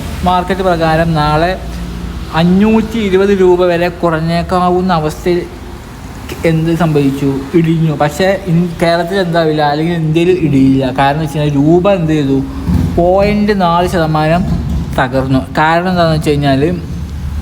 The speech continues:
ട്രംപ് പറഞ്ഞേക്കാണ് ഓഗസ്റ്റ് ഒന്ന്, ചൈനയോടൊക്കെ മൂപ്പര് ഡീൽ ഉണ്ടാക്കിയാലേ പറഞ്ഞേക്കാണ്, ആ, റഷ്യൻ്റെ അടുത്ത് നിന്ന് ഓ-, എനർജി വാങ്ങുന്നു, അതായത് ഓയിൽ വാങ്ങുന്നു, നല്ല ശതമാനം വാങ്ങുന്നുണ്ട് ഇപ്പോൾ,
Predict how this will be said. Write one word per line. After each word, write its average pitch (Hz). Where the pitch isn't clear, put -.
ട്രംപ് 175
പറഞ്ഞേക്കാണ് 175
ഓഗസ്റ്റ് 208
ഒന്ന്, 175
ചൈനയോടൊക്കെ 202
മൂപ്പര് 196
ഡീൽ 170
ഉണ്ടാക്കിയാലേ 160
പറഞ്ഞേക്കാണ്, 151
ആ, 165
റഷ്യൻ്റെ 165
അടുത്ത് 170
നിന്ന് 190
ഓ-, 151
എനർജി 151
വാങ്ങുന്നു, 147
അതായത് 147
ഓയിൽ 147
വാങ്ങുന്നു, 135
നല്ല 147
ശതമാനം 165
വാങ്ങുന്നുണ്ട് 131
ഇപ്പോൾ, 127